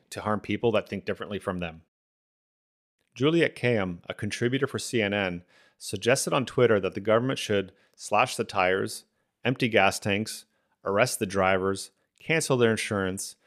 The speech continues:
suspend their driver's licenses, prohibit any future regulatory verification for truckers. Apparently,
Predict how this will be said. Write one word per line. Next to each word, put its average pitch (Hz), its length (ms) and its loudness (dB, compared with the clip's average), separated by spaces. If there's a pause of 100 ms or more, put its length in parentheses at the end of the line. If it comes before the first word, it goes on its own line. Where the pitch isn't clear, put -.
(180)
suspend - 480 0
their 139 80 4
driver's 110 460 6
licenses, 95 680 -2 (380)
prohibit 123 480 2
any 123 180 2
future 123 380 0
regulatory 104 640 2
verification 101 720 -2
for - 120 -6
truckers. 90 680 -4 (460)
Apparently, 110 640 -2